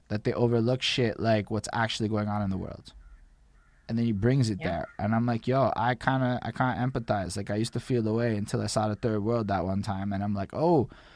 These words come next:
Speaker 1: maybe my life's blessed." And now my attitude changed.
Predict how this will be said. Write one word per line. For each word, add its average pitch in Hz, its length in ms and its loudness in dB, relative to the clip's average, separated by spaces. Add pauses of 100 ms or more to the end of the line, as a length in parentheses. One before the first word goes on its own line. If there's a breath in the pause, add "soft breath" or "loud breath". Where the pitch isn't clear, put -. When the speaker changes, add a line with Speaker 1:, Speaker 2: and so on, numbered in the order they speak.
(240 loud breath)
Speaker 1:
maybe 135 320 2
my 165 160 6
life's 139 320 6
blessed." 110 600 0 (460)
And 107 180 -6
now 110 220 -2
my 110 300 0
attitude 104 380 -4
changed. - 500 -6